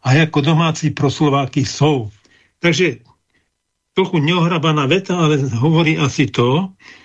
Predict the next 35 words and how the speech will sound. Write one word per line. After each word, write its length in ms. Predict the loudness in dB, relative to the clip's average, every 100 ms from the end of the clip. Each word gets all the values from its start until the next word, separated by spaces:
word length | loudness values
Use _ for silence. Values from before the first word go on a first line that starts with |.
| _ _ -2
že 160 | 2 2
slovenčina 880 | 2 0 2 2 2 2 2 2
a 60 | -2
čeština 560 | 0 -2 0 0 2 2
boli 320 | 0 0 -4 -12 -20
skoro 400 | -20 -4 0 0
také 240 | 0 -2 -2
isté. 480 | -2 -2 -2 -2 -2 -14 -20 -20 _ _
To 80 | -2
znamená, 380 | 2 2 2 0
že 100 | -2
všetci, 480 | -2 -2 -2 -2 -2
ktorí 240 | -2 0
teraz 320 | 0 -2 0
hovoria, 480 | 0 0 0 -2 -6 -12 -20 -20 _
že 160 | 0 0
títo 320 | 0 -2 -2
písali 380 | -2 -2 -2 -2
v 80 |
starej 260 | -2 0 0
češtine, 560 | 0 -4 0 0 0 -2
oni 240 | 0 2 2
vlastne 400 | 0 -2 0 -2
písali 480 | 0 -2 0 0 2
aj 140 | 0
v 40 |
starej 260 | 0 0 0
češtine, 460 | 0 -2 0 0 0
aj 20 |
v 80 | 0
starej 220 | -2 -2
slovenčine, 580 | -2 -2 0 -2 0 0 0 -8 -20 -20 -18
s 80 | -6
tým 240 | 0 0 0
ale, 400 | 0 0 0